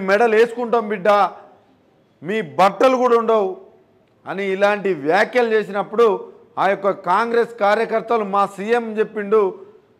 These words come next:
అనే విధంగా తెలంగాణ రాష్ట్ర సీఎంఏ ఈ వ-, ఈ విధంగా మాట్లాడడం వీటన్నిటికి కూడా దారితీస్తుందని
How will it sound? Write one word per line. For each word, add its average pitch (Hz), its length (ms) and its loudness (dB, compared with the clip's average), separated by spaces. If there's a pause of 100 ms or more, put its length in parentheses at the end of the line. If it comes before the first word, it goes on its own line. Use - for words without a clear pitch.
(880)
అనే 214 240 -2 (100)
విధంగా 226 400 4 (720)
తెలంగాణ 226 440 0 (180)
రాష్ట్ర 214 360 -2
సీఎంఏ 247 420 0 (300)
ఈ - 20 -4 (120)
వ-, 214 200 -2 (180)
ఈ 202 120 -2
విధంగా 208 320 -4 (160)
మాట్లాడడం 185 520 0 (720)
వీటన్నిటికి 190 600 0
కూడా 233 180 6 (720)
దారితీస్తుందని 208 800 0